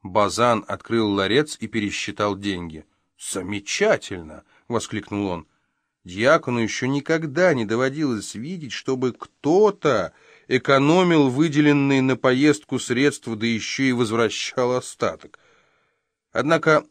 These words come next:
он не поблагодарил Жильбера. Наоборот, его голос стал звучать резче.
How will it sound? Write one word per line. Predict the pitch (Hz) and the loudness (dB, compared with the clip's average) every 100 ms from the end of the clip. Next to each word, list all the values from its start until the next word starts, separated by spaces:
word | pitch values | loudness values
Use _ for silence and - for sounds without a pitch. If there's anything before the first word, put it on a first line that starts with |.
| - | -4
он | 131 139 | -2 0
не | 131 | -2
поблагодарил | 127 123 127 131 151 156 104 | -4 -2 -2 2 2 2 -2
Жильбера. | 85 98 92 98 87 80 _ _ _ - | -4 -8 -4 -2 -2 -8 _ _ _ -4
Наоборот, | 117 110 117 143 147 | 0 2 4 4 2
его | 131 | -4
голос | 120 123 120 110 | 0 0 0 -2
стал | - 120 117 | -4 -2 -2
звучать | 107 113 123 107 | -4 -6 -4 -4
резче. | 110 98 - - - | -4 -6 -8 -14 -16